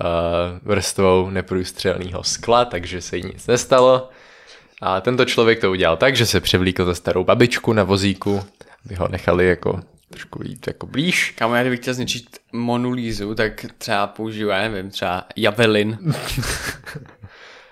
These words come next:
Speaker 1: A když ho eskortovali z muzea, tak, eh,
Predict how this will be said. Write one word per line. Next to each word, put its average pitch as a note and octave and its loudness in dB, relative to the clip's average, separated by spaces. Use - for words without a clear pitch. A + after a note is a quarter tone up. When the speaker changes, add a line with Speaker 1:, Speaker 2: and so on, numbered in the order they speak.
Speaker 1:
A G#2 6
když A2 2
ho - 8
eskortovali G2 4
z F#2+ -6
muzea, G#2 4
tak, F2 0
eh, E2+ 2